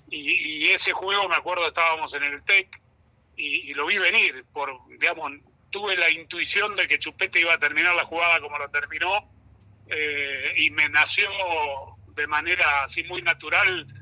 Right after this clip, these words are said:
eh, porque fui, digamos, viendo la progresión de la jugada y, y me nació en el, en el fin del relato de gol, "Quiero abra-,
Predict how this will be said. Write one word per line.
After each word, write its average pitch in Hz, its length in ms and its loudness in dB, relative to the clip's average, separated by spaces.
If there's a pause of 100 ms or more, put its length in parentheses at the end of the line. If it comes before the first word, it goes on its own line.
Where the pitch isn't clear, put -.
(380)
eh, - 220 -14
porque 143 260 -6
fui, 196 400 0 (160)
digamos, 170 340 -2
viendo 196 320 4
la 165 140 4
progresión 160 540 -2
de 170 80 4
la 160 100 4
jugada 196 500 2
y, 147 420 -6
y 143 40 -16
me 147 120 -4 (280)
nació 185 300 -2
en 180 80 -2
el, 165 120 4
en - 480 -6
el - 440 -8 (340)
fin 196 320 0
del 175 160 4
relato 165 400 2
de 151 100 2
gol, 190 300 0
"Quiero 180 220 0 (320)
abra-, 147 260 -4